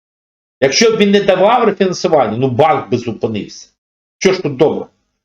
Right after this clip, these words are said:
Ну, от щось, от мені завжди дивує деяких людей. От треба не давати. Добре, банк зупиниться. Ну, що з цього добре? Звертаю вашу увагу, що коли був банкопад, ну, Гонтарєва, от вона якраз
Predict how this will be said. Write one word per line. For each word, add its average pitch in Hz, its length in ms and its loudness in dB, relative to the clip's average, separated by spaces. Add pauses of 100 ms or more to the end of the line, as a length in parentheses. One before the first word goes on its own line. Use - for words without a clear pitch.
(140)
Ну, 277 340 2
от - 220 0
щось, - 540 0
от 143 160 -2
мені 208 200 2
завжди 202 380 0
дивує 190 480 -2
деяких 175 400 -4
людей. 165 300 -2 (400)
От 151 220 -2
треба 185 400 2
не 170 80 2
давати. 151 540 0
Добре, 160 680 2
банк 170 320 0
зупиниться. 139 520 -2 (360)
Ну, 226 260 -10 (460)
що - 320 0
з - 80 -10
цього 156 200 0
добре? 165 300 -2 (760)
Звертаю 208 360 2
вашу 165 280 0
увагу, 247 300 2
що 113 500 0
коли 135 280 -2
був 110 200 -4
банкопад, 107 760 -2 (220)
ну, 98 180 -8 (200)
Гонтарєва, 120 500 -2
от - 120 -12
вона 135 180 0
якраз 127 320 0